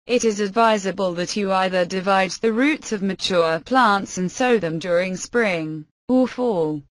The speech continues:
or take cuttings of mature plants and plant them for rooting in a mixture of perlite and peat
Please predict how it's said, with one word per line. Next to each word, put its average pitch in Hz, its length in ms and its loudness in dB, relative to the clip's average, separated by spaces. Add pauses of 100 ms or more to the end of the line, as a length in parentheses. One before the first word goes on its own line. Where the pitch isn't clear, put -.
or 254 160 -2
take 196 300 -4
cuttings 202 640 -2
of 208 140 -2
mature 170 560 0
plants 220 560 2
and 175 100 -6
plant 302 380 4
them 196 260 0
for 240 220 0
rooting 220 460 -2
in 175 140 -4
a 175 60 -4
mixture 190 480 -4
of 175 200 -2
perlite 240 580 2
and 220 160 -2
peat 208 580 -4